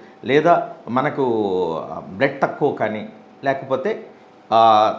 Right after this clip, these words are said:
థైరాయిడ్ ప్రాబ్లం ఉండే వాళ్లకు కొన్ని టాబ్లెట్స్ వల్ల అనేటి మంగు మచ్చలు కొంతమందికి ప్రెగ్నెన్సీలో కూడా వచ్చి పోతూ ఉంటాయి. So, మనకు వచ్చే విధానం ఏదైనా కూడా మొహం పైన నలుపు మచ్చలను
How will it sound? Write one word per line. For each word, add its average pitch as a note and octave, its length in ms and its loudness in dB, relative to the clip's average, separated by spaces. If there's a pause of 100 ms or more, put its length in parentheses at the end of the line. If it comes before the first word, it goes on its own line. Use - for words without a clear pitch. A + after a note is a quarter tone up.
థైరాయిడ్ D#3+ 400 4
ప్రాబ్లం B2 420 -2
ఉండే C#3 180 0
వాళ్లకు G#2 480 -2 (500)
కొన్ని G#3 380 2 (120)
టాబ్లెట్స్ D3+ 440 2
వల్ల B2 360 0 (120)
అనేటి B2 480 -4
మంగు C3 200 -2
మచ్చలు B2+ 340 -2
కొంతమందికి G3 460 -2
ప్రెగ్నెన్సీలో D3+ 540 -4
కూడా D3 180 -2
వచ్చి B2+ 220 -4
పోతూ A#2+ 280 -4
ఉంటాయి. F2+ 360 -10 (480)
So, A3 220 -2 (560)
మనకు F3+ 560 -2
వచ్చే C#3+ 280 2
విధానం G#3+ 440 4
ఏదైనా D#3 460 0
కూడా G#2+ 380 -6 (240)
మొహం F3 260 2
పైన G3 400 -2 (240)
నలుపు E3+ 300 2
మచ్చలను E3 540 -6